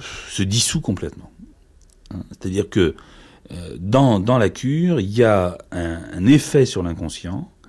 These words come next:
il y a un effet de l'inconscient sur l'inconscient, euh, et l'idée comme cela qu'une cure, ça serait un assèchement de l'in-, de l'inconscient au profit de la conscience, cette idée est complètement, euh, caduque.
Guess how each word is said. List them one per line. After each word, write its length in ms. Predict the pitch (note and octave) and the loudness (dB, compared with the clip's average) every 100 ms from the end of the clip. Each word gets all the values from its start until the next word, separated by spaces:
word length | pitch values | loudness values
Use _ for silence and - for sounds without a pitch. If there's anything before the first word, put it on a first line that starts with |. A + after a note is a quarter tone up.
| - - - - | -20 -20 -20 -8
il 60 | |
y 60 | E2+ | -2
a 60 | E2+ | 2
un 120 | F#2+ | 4
effet 680 | B2 - - A#2+ G#2 F2+ - | 4 2 2 6 6 2 -4
de 240 | F#2+ G#2+ C#3+ | -6 4 6
l'inconscient 800 | C3 A2 A2 G2 - A2+ G2 E2 | 6 2 -4 -6 -6 -4 -4 -6
sur 220 | - A2+ | -8 -4
l'inconscient, 640 | G2 F#2 F2+ - F2+ B2 - _ _ - - - - - F2 | -4 -4 -6 -10 -10 -12 -14 _ _ -20 -20 -20 -20 -12 -6
euh, 420 | E2+ D#2+ D#2+ D#2 - - | -6 -4 -6 -10 -8 2
et 140 | G2+ | 4
l'idée 340 | C3+ C3+ C#3 | 4 6 4
comme 180 | A#2+ A#2+ | 6 2
cela 260 | - - A2 | 2 -2 -2
qu'une 240 | G#2+ G#2 | 0 -4
cure, 280 | A2 C#3 A2+ | 0 0 0
ça 120 | F2+ F#2+ | -2 -4
serait 320 | - A2 G2 | -4 -2 -2
un 160 | F2 | 2
assèchement 640 | A2+ C#3 C#3+ - - B2 G#2+ | 2 4 2 2 0 0 0
de 80 | |
l'in-, 160 | G2 F2+ | 0 -2
de 120 | F2+ | -4
l'inconscient 680 | F2+ E2+ F2 - F#2+ A2 E3 - _ - - - - | -4 -4 -8 -8 -4 -4 -4 -10 _ -20 -20 -20 -2
au 140 | G2+ | -2
profit 360 | G2 A#2+ - A#2+ | 2 0 0 -2
de 60 | G#2 | -2
la 80 | |
conscience, 640 | - F2 - G2 A#2+ D3 - E3+ - - - | -2 -6 -8 -6 -4 -4 -4 -6 -8 -20 -6
cette 280 | G#2 F2+ G2 | -4 -4 -2
idée 180 | A2 | 0
est 60 | C3+ | -2
complètement, 800 | - D3+ A2+ F2+ - A#2 B2 A2+ | 0 0 0 -2 -2 -4 -2 -4
euh, 80 | D2+ | -6
caduque. 520 | - D#2+ C#2 - - | -4 -4 -6 -18 -20